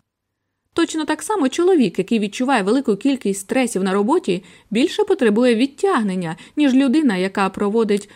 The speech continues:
менш напружене життя. Одне дослідження виявило, що злети і падіння самоповаги жінки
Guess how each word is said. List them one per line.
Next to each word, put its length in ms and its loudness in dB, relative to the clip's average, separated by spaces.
менш 380 -2
напружене 480 0
життя. 460 -6
Одне 260 2
дослідження 560 0
виявило, 520 -2
що 240 -2
злети 380 0
і 60 -2
падіння 460 0
самоповаги 720 -2
жінки 420 -2